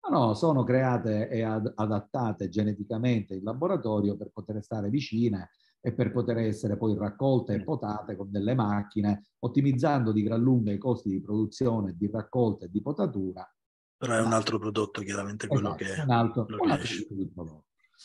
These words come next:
Speaker 1: Quindi Presidio Slow Food in primis perché seguiamo proprio i dettami di Slow Food, che sono quelli di un'agricoltura equa, solidale, eh, sostenibile e che segue i,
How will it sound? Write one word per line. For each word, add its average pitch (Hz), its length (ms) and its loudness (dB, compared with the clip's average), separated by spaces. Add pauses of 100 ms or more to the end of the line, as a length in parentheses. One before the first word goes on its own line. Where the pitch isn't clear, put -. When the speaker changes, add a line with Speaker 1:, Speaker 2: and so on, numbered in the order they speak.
(240)
Speaker 1:
Quindi 117 580 4
Presidio 123 460 2
Slow 131 180 2
Food 170 220 2
in 135 140 4
primis 156 400 2
perché 113 300 -2
seguiamo 120 600 0
proprio 110 240 0
i 104 40 2
dettami 123 460 0
di 110 120 0
Slow 101 240 -2
Food, 170 280 0
che 107 100 0
sono 107 260 -6
quelli 113 260 2
di 104 80 4
un'agricoltura 104 720 -4
equa, 143 540 0
solidale, 104 960 0 (240)
eh, 107 300 -4
sostenibile 117 1000 2
e 107 300 -2
che 107 140 -4
segue 110 540 2
i, 104 320 4